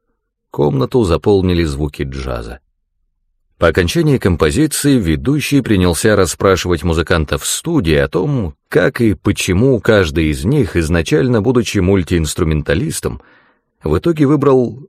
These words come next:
тот инструмент, на котором теперь играет в коллективе. Любопытно, что почти все объяснили свой выбор вынужденной необходимостью. Группе позарез был нужен басист. Кому-то же нужно играть на флейте.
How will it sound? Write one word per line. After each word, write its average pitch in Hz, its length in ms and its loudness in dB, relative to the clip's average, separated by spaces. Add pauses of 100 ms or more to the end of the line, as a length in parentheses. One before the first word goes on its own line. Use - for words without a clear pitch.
(160)
тот 98 240 2
инструмент, 82 760 -2
на 95 120 0
котором 160 340 -2
теперь 123 480 0
играет 85 400 0
в - 80 -20
коллективе. - 560 -6 (800)
Любопытно, 82 640 2
что 71 220 -2
почти 78 360 -2
все 139 300 0
объяснили 98 520 0
свой 95 260 0
выбор 127 480 0
вынужденной 90 720 2
необходимостью. 80 920 -4 (840)
Группе 180 460 2
позарез 117 540 4
был 107 180 4
нужен 87 560 0
басист. - 560 -2 (300)
Кому-то 190 400 2
же 139 120 4
нужно 156 360 4
играть 131 260 2
на 110 100 0
флейте. - 460 -8